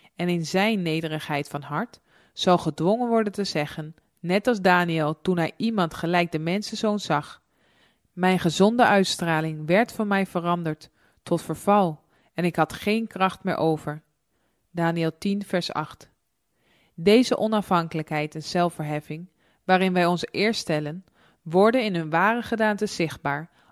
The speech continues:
als tekens van onderworpenheid aan Satan. De menselijke natuur worstelt steeds om boven te komen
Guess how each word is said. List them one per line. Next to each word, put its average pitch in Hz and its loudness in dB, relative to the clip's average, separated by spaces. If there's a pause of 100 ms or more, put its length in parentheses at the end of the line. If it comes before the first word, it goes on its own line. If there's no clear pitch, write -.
als - 0
tekens 247 0
van - -4
onderworpenheid 190 0
aan 180 -4
Satan. 170 -6 (840)
De 180 -6
menselijke 220 -2
natuur 175 -4
worstelt 175 0
steeds 233 2
om 180 0
boven 190 6
te 175 -2
komen 156 -2